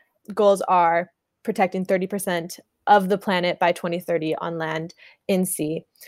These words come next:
Let's look back really quickly. Can you speak back to that younger version of yourself living on the coast of Catalonia with your family?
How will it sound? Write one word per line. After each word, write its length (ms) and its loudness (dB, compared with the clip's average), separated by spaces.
Let's 360 6
look 320 4
back 340 0
really 240 6
quickly. 560 -6
Can 240 -2
you 520 4
speak 400 -4
back 300 2
to 120 0
that 260 4
younger 320 4
version 300 2
of 140 -4
yourself 680 -2
living 480 2
on 360 -2
the 100 2
coast 360 0
of 260 2
Catalonia 640 0
with 220 -2
your 340 2
family? 600 -2